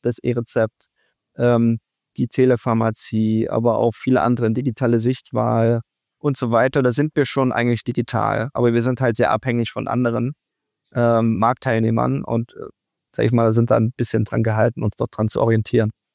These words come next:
weil ansonsten verlieren wir dann entsprechend auch Kutscher.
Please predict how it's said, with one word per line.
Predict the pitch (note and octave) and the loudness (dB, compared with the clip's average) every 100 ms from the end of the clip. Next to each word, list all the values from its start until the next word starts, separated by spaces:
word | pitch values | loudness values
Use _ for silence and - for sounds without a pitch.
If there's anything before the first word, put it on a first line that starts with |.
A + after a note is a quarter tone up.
| _ - | _ -2
weil | A2 | 0
ansonsten | A2+ A2 A2+ | 2 0 -4
verlieren | - A2 G#2+ | -2 0 2
wir | G#2 | 2
dann | G#2 G#2+ | 0 -4
entsprechend | B2+ - - - A#2 | -6 -6 -8 -8 -12
auch | - G2+ - _ _ _ _ _ _ | -10 -10 -10 _ _ _ _ _ _
Kutscher. | - C#3+ - | -14 -12 -10